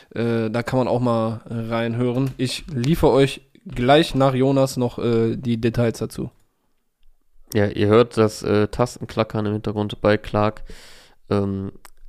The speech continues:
Speaker 2: er recherchiert also und ich komme dann schon mal zu Ruhr. Die hat heute
Speaker 1: Hm, ja.
Speaker 2: Ruhr.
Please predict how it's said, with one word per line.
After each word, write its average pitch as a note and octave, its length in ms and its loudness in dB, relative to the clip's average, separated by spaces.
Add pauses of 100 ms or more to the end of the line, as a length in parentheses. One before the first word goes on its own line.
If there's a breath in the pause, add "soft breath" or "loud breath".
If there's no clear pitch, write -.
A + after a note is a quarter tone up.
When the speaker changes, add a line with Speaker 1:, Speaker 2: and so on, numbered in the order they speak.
Speaker 2:
er G#2 140 -4
recherchiert G#2+ 480 2
also G#2 320 4
und - 320 -6
ich G2+ 100 -6
komme A2+ 220 0
dann G#2+ 160 0
schon G#2 140 -4
mal G#2+ 180 2
zu G#2+ 320 -2
Ruhr. A#2 640 4
Die A2 200 0
hat A#2 180 -2
heute A2+ 340 2
Speaker 1:
Hm, B2+ 260 0
ja. A2 80 -4
Speaker 2:
Ruhr. G#2+ 720 0